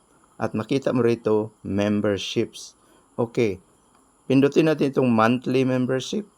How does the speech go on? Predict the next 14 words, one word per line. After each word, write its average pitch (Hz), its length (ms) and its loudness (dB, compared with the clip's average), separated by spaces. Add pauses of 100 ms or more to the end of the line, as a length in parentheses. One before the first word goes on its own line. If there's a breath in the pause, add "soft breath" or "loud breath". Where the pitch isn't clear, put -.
(380)
at - 160 -6
piliin 135 320 0
natin 123 320 -2
yung 110 160 -2
nine 110 240 0
ninety-five. 98 560 -8 (320)
Okay? 156 320 -2 (1040)
Now, 104 320 0 (2750)
pagkatapos 180 640 0
noon, 120 480 0 (2000)
pindutin 143 480 6
mo 131 80 4
yung 123 320 0
continue. 101 560 0